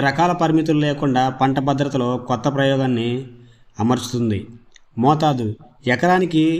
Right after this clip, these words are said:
నాలుగు వందల ఎంఎల్ ప్లస్ నూట పదిహేను ఎంఎల్ ప్లస్ ఐదు వందల గ్రాముల ఫూస్ట్ని ఎకరానికి ఉపయోగించాలి లేదా కరపత్ర సిఫారసు మేరకు పిచికారీ చేసుకోవాలి. ఏ సమయంలో స్ప్రే చేసుకోవాలి? లాడిస్ని మొక్కజొన్న వయసు విత్తనం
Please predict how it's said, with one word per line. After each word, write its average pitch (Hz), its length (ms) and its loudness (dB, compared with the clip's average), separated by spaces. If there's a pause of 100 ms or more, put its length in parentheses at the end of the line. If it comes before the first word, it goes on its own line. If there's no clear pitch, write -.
(420)
నాలుగు 139 240 2
వందల 143 260 2
ఎంఎల్ 156 260 2 (140)
ప్లస్ 151 220 2 (100)
నూట 139 220 0
పదిహేను 139 320 2
ఎంఎల్ 151 340 2
ప్లస్ 151 220 0 (240)
ఐదు 175 160 6
వందల 185 240 6
గ్రాముల 175 340 6
ఫూస్ట్ని 165 440 2 (260)
ఎకరానికి 160 520 2 (800)
ఉపయోగించాలి 113 640 0 (760)
లేదా 117 240 2 (400)
కరపత్ర 156 460 2
సిఫారసు 143 440 0
మేరకు 151 260 -2
పిచికారీ 135 440 -2
చేసుకోవాలి. 104 580 -2 (440)
ఏ - 20 6 (100)
సమయంలో 160 440 2
స్ప్రే 147 180 -2 (120)
చేసుకోవాలి? 117 520 -2 (440)
లాడిస్ని 175 420 2 (100)
మొక్కజొన్న 160 460 0
వయసు 151 280 0 (200)
విత్తనం 156 300 0